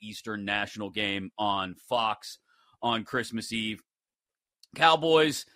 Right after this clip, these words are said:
down to just one point dogs. Dolphins, uh, look, you got Devon Achane practicing again yesterday. Tyreek Hill practicing again yesterday. If they have all their weapons available, maybe not a hundred percent, but at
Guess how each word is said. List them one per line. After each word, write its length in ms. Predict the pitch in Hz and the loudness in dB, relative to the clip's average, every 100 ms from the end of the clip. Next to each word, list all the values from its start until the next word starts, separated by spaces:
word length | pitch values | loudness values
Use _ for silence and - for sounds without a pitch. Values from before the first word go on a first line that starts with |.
| _ _ | _ _
down 280 | 151 165 170 | 4 4 4
to 60 | |
just 220 | 139 143 117 | -2 -8 -6
one 340 | 127 147 143 | -4 -2 -4
point 480 | - 147 151 147 110 | -6 -2 -2 -2 0
dogs. 600 | 139 135 139 139 131 - | 4 6 4 2 -2 -8
Dolphins, 800 | 101 139 143 151 143 135 127 - _ _ _ _ - | -2 0 0 0 -2 -2 -6 -10 _ _ _ _ -4
uh, 280 | 160 160 156 131 _ _ _ | 0 2 2 -2 _ _ _
look, 180 | 208 185 - | -2 -2 -4
you 120 | 156 | -2
got 240 | 170 165 | 0 0
Devon 520 | 160 135 165 180 175 165 147 | -6 0 2 2 0 -6 -6
Achane 720 | 156 - 170 160 151 147 147 139 120 - | -6 -4 -4 0 0 -2 -6 -12 -18 -8
practicing 600 | 151 139 - 139 151 143 | -2 -2 -2 -6 -4 -4
again 320 | 135 143 139 | -2 -2 0
yesterday. 880 | 135 131 - 143 131 131 131 127 123 _ _ - | -2 -2 -4 -6 -2 0 0 -2 -6 _ _ -2
Tyreek 380 | 135 139 139 135 | 0 0 -4 -6
Hill 220 | 139 131 | -6 -6
practicing 680 | - 135 135 - 127 135 135 | -2 0 0 0 -8 -6 -6
again 360 | 123 135 131 | -4 -2 -2
yesterday. 800 | 127 127 123 - 127 127 123 127 | -2 -2 -2 -6 -6 -2 -2 -2
If 160 | 123 - | -6 -10
they 120 | 131 | -8
have 200 | 131 131 | -6 -4
all 200 | 135 135 | -4 -4
their 140 | 131 131 | -4 -4
weapons 640 | 135 139 139 131 131 - - _ _ - | -2 -2 -2 -2 -4 -8 -16 _ _ -10
available, 840 | 123 92 135 143 147 139 143 143 | -8 -6 -2 -2 -2 -2 -2 0
maybe 240 | 147 151 | -2 -2
not 140 | 160 165 | 0 0
a 60 | |
hundred 160 | 165 170 | 0 -2
percent, 380 | 170 151 151 - | -6 -4 -4 -2
but 120 | 143 | -4
at 120 | 147 | -4